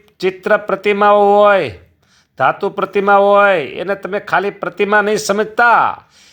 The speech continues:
એ સાક્ષાત ભગવત સ્વરૂપ છે, સાક્ષાત ભગવાનના સ્વરૂપ છે,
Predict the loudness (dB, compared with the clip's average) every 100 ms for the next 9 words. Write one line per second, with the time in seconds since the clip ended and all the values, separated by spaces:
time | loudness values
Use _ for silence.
0 | -14 -14 -14 -8 -4 -4 -6 -6 0 2
1 | 4 2 -2 -12 _ _ _ _ -20 -20
2 | -10 -4 -4 -4 -16 -10 -8 -8 -12 -12
3 | -8 -6 -6 -8 -10 -12 -10 -4 -4 -4
4 | 0 2 0 -4 _ -16 -10 -10 -8 -12
5 | -10 -12 -12 -10 -6 -6